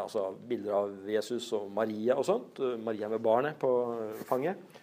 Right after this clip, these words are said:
så kjenner man igjen noen trekk fra egyptisk kunst. Men det er jo ikke fordi at man har lånt selve fortellingene fra det, men for å på en måte vise hva dette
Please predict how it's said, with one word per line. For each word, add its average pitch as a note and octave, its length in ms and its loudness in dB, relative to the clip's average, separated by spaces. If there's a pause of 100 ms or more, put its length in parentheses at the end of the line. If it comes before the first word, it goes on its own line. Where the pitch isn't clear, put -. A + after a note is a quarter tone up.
så F3 80 -2
kjenner B2+ 240 2
man C#3 160 2
igjen A2 160 2
noen A#2 160 -2
trekk - 240 -8
fra A2+ 120 0
egyptisk - 600 -12
kunst. - 460 -6 (420)
Men C3 60 2
det - 20 8
er B2 60 6
jo B2 80 -2
ikke C#3+ 160 -10
fordi C#3 460 -4 (280)
at - 220 -12 (260)
man C#3 220 2
har D#3 160 2 (560)
lånt D3+ 640 4 (520)
selve C#3 360 4 (120)
fortellingene F3+ 800 -2
fra B3+ 160 2
det, E3 140 0 (340)
men D#3 240 4
for F3 140 2
å - 20 4
på F3+ 80 2
en F3+ 140 -12
måte D3+ 260 -2
vise E3 480 -2 (320)
hva B2+ 240 6
dette E3 240 -2